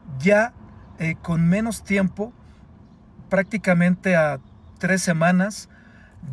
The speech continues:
de los comicios. Y es importante que despejemos cualquier duda o inquietud que haya al respecto. Así que, bueno, pues eso es todo.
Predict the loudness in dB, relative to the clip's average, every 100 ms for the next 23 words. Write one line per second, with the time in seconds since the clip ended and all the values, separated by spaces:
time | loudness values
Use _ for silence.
0 | -2 2 2 2 -2 -4 -4 0 0 0
1 | -6 -6 -4 -4 -2 -4 -2 -4 -2 -6
2 | -2 -2 -2 -6 -20 -20 -12 -10 -6 -4
3 | 2 2 0 -2 -6 -2 -4 0 0 4
4 | 4 2 -2 -6 -8 -6 -6 -4 -2 -2
5 | 0 0 0 -4 -10 -10 -10 -14 -20 -20
6 | -20 -20 -20 -20 -20 -16 -6 -4 -2 -2
7 | -2 -4 -4 -4 -4 -4 -2 0 2 0